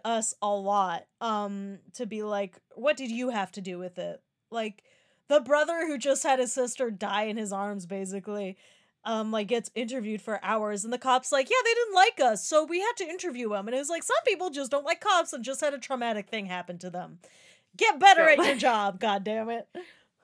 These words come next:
Speaker 2: Like, be somewhat aware of the situation. <laughs> Please.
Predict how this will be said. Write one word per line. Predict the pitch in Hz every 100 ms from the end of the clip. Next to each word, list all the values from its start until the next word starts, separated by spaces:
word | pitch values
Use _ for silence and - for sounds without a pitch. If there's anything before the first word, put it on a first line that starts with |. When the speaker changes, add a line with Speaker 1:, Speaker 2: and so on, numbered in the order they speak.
| -
Speaker 2:
Like, | 226 214 226 -
be | 254 262 247
somewhat | 233 247 226 202
aware | 185 190 175
of | 160
the | 170
situation. | - 156 - 95 - - - -
<laughs> | - 339 - - - - - - - 285 190 _
Please. | - 180 - -